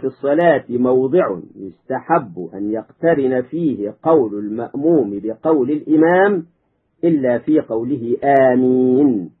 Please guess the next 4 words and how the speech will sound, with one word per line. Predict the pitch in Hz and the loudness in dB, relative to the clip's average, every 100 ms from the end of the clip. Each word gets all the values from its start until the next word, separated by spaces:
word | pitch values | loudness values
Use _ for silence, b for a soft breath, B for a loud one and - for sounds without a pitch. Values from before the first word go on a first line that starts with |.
| _ _ _ _ _ | _ _ _ _ _
وأما | 110 139 135 120 113 | -8 -2 0 0 -2
باقي | 110 160 151 123 104 | 2 4 4 0 -6
الأقوال | 98 - 123 - 135 160 175 185 190 160 _ _ _ - | -8 -8 -6 0 4 6 6 4 2 -2 _ _ _ -12
فيتأخر | 101 127 - 117 151 - 117 110 | -6 -6 -6 -6 -6 -6 -8 -6